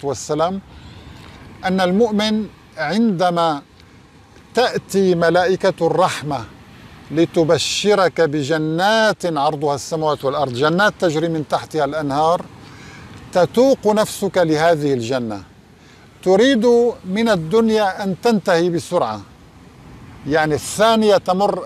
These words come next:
عليك وكأنها مئة سنة، تريد أن يعني تخرج من هذه الدنيا لت-، ل-، ل-، ل-، ل-، لترى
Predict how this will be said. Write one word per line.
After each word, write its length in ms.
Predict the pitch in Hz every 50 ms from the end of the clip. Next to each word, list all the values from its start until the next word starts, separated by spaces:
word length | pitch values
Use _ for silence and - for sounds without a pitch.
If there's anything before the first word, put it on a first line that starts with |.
| - - -
عليك 420 | 139 147 165 190 208 208 - -
وكأنها 540 | 170 147 - 185 190 196 185 180 151 147 165
مئة 240 | 175 185 170 151 131
سنة، 380 | - - - 160 156 151 139 117 135
تريد 320 | 190 214 247 277 214 170
أن 320 | 190 208 196 190 170 151 131 - - - - - - - - - - - - - - - - - - 190
يعني 400 | 165 170 175 170 170 170 160 151 - -
تخرج 460 | - 247 - - 202 220 220 180 156
من 140 | 180 208 190
هذه 360 | 185 196 220 214 190 202 185
الدنيا 540 | 180 160 156 156 202 214 208 202 196 196 190
لت-، 300 | 180 165 165 147 - -
ل-، 380 | 165 160 156 160 156 147 139 139
ل-، 300 | 151 147 151 156 151 139
ل-، 400 | 147 147 143 139 143 151 147 139
ل-، 360 | 156 151 151 156 156 143 151
لترى 640 | 151 143 - - 220 226 220 202 190 190 196 190